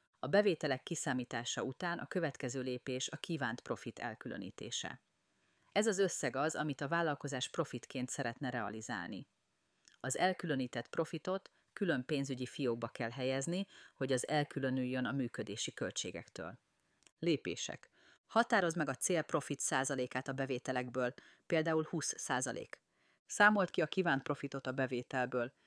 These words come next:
például tízmillió forint bevétel esetén kettő millió forint profit. Utald át az elkülönített profitot a profit fiókba. C.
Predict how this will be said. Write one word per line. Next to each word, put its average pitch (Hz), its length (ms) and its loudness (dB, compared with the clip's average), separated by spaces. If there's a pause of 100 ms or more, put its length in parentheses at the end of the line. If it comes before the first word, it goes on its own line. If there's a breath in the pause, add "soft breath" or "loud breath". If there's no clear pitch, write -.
(120 loud breath)
például 147 360 4
tízmillió 151 560 2
forint 131 340 -2
bevétel 127 420 2
esetén 190 540 -2 (240 soft breath)
kettő 147 400 0
millió 123 280 -2
forint 120 400 -6
profit. - 520 -8 (640 soft breath)
Utald 156 360 2
át 135 160 2
az 127 120 -2
elkülönített 127 640 0
profitot 175 500 -4
a 135 60 -2
profit - 380 -4
fiókba. 113 640 -4 (260)
C. - 100 -2